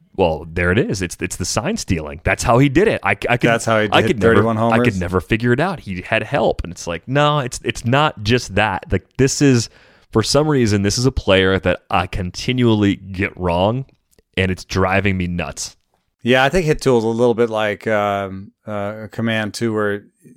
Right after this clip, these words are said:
Speaker 2: it'll help you reach your highest possible outcomes. So, um, you also have to look at Gurriel in the context of where he was last year. So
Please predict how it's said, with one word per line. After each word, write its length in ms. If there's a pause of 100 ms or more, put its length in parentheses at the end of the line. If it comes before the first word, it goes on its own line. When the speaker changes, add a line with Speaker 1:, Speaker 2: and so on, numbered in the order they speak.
(300)
Speaker 2:
it'll 400
help 280
you 140
reach 380
your 220
highest 500
possible 420
outcomes. 560
So, 320 (960)
um, 600 (1800)
you 320
also 400
have 220
to 80
look 260
at 240
Gurriel 500
in 160
the 80
context 680 (100)
of 340 (100)
where 240
he 60
was 160
last 360
year. 200
So 300